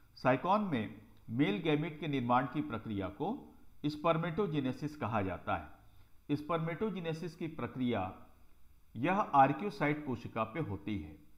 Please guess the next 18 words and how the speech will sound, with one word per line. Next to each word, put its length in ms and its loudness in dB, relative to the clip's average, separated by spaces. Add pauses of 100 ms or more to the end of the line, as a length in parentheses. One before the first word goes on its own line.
(340)
तो 60 -6
साइकॉन 500 2
के 180 -4
mesenchyme 680 -2
में 300 -6 (320)
आर्कियोसाइट 720 2
कोशिकाएं 580 -4 (440)
ये 340 2
आकार 380 4
में 200 0
बड़ी 220 0
हो 140 2
जाती 400 2
हैं, 320 -4 (260)
पर्याप्त 440 4
मात्रा 440 2
में 240 0
भोजन 340 0